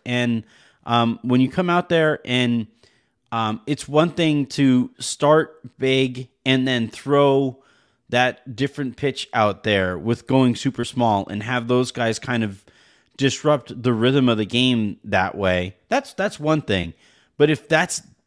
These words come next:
if that's the rhythm that you want to set, I think that's really gif-, difficult to do against a team that is that much bigger than you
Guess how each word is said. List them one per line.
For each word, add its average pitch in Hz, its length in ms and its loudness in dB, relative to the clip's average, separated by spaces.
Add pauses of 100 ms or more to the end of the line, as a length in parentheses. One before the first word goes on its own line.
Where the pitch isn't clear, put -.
(120)
if 151 160 -2
that's 202 300 -2
the 170 140 0
rhythm 160 340 2
that 135 140 0
you 135 100 2
want 127 300 2
to 135 100 -4
set, 143 480 -4
I 117 140 -2
think 120 240 -8
that's 127 280 -8
really 135 320 2
gif-, 123 320 -4
difficult 131 440 -4
to 110 80 -8
do 113 340 2 (300)
against 127 340 -2
a 135 60 -8
team 147 260 -2
that 120 160 -2
is 98 240 -6 (240)
that 127 360 4
much 113 300 0
bigger 107 280 0
than 90 180 -4
you 82 220 -8